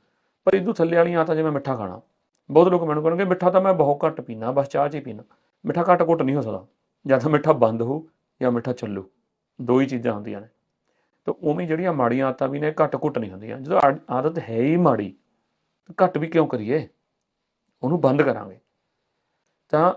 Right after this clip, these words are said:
ਜਦੋਂ ਤੁਸੀਂ ਮਾੜੀ ਆਦਤ ਬੰਦ ਕਰਨੀ ਆ, ਉਦੋਂ ਬਹੁਤ ਲਾਲਚ ਹੁੰਦਾ ਵੀ "ਯਾਰ ਕੋਈ ਨਾ, ਯਾਰ ਕੋਈ ਨਾ।" ਇੱਕ ਡਰ ਰਹਿੰਦਾ ਵੀ "ਜੇ ਬੰਦ ਤਾਂ ਮੈਂ ਕਰ ਦੂੰ, ਜੇ ਦੁਬਾਰੇ ਸ਼ੁਰੂ ਕਰ ਲਈ ਫਿਰ ਮੈਂ ਕੀ ਕਰੂੰਗਾ? ਫਿਰ ਤਾਂ ਮੈਂ ਇਹ ਵੀ ਨਹੀਂ ਕਹਿ ਸਕਦਾ ਮੈਂ ਬੰਦ ਕਰ ਸਕਦਾ।" ਇਸੇ ਡਰ ਦੇ ਮਾਰੇ ਕਈ ਵਾਰੀ ਆਪਾਂ ਟਰਾਈ ਨਹੀਂ ਕਰਦੇ। ਇੱਕ ਵਾਰੀ 'ਚ ਬੰਦ ਨਹੀਂ ਹੋ, ਦੂਈ ਵਾਰੀ ਹੋ ਜੂ, ਤੀਹ ਵਾਰੀ ਹੋ ਜੂ।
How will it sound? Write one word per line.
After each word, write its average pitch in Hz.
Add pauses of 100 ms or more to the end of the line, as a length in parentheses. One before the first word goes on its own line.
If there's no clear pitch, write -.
ਜਦੋਂ 139
ਤੁਸੀਂ 165
ਮਾੜੀ 123
ਆਦਤ 131
ਬੰਦ 113
ਕਰਨੀ 107
ਆ, 127
ਉਦੋਂ 139
ਬਹੁਤ 131
ਲਾਲਚ 117
ਹੁੰਦਾ 117
ਵੀ 120
"ਯਾਰ 123
ਕੋਈ 120
ਨਾ, 113
ਯਾਰ 113
ਕੋਈ 123
ਨਾ।" 131
ਇੱਕ 180
ਡਰ 139
ਰਹਿੰਦਾ 120 (440)
ਵੀ 139
"ਜੇ 147
ਬੰਦ 127
ਤਾਂ 151
ਮੈਂ 151
ਕਰ 135
ਦੂੰ, 135
ਜੇ 147
ਦੁਬਾਰੇ 120
ਸ਼ੁਰੂ 147
ਕਰ 151
ਲਈ 151
ਫਿਰ 147
ਮੈਂ 156
ਕੀ 139
ਕਰੂੰਗਾ? 135 (440)
ਫਿਰ 135
ਤਾਂ 147
ਮੈਂ 139
ਇਹ 127
ਵੀ 156
ਨਹੀਂ 170
ਕਹਿ 165
ਸਕਦਾ 160
ਮੈਂ 160
ਬੰਦ 143
ਕਰ 123
ਸਕਦਾ।" 110 (840)
ਇਸੇ 165
ਡਰ 160
ਦੇ 151
ਮਾਰੇ 147
ਕਈ 135
ਵਾਰੀ 147
ਆਪਾਂ 127
ਟਰਾਈ 123
ਨਹੀਂ 110
ਕਰਦੇ। 104
ਇੱਕ 127
ਵਾਰੀ 139
'ਚ 143
ਬੰਦ 117
ਨਹੀਂ 120
ਹੋ, 160
ਦੂਈ 117
ਵਾਰੀ 110
ਹੋ 104
ਜੂ, 131
ਤੀਹ 127
ਵਾਰੀ 113
ਹੋ 104
ਜੂ। 120